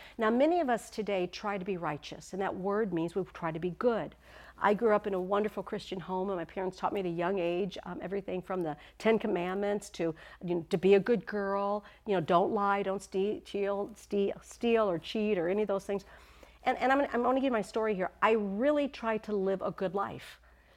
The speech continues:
I, I went to church a lot. I, I didn't get into a lot of trouble as a kid. I was at church all the time. I hung around with good people.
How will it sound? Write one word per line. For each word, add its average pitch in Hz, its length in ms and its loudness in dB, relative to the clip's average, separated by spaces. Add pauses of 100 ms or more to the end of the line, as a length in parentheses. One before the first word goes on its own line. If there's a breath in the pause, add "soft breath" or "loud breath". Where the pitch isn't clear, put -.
(160 soft breath)
I, 151 160 2
I - 20 0
went 175 140 0
to 180 60 -6
church 269 280 0
a 247 40 -4
lot. 226 460 -2
I, 160 180 -2
I 160 80 -2
didn't 196 200 0
get 208 120 0
into 208 200 -4
a - 20 0
lot 190 220 0
of 190 80 -4
trouble 208 320 -2
as 190 100 -4
a 214 60 -6
kid. 202 540 0
I 147 120 2
was 156 200 -8
at - 120 -12
church 202 220 -8
all 180 100 -4
the 185 80 -6
time. 185 500 -4
I 123 100 -6
hung 185 200 -4
around 185 300 -4
with 180 140 -6
good 196 180 -2
people. 196 420 -2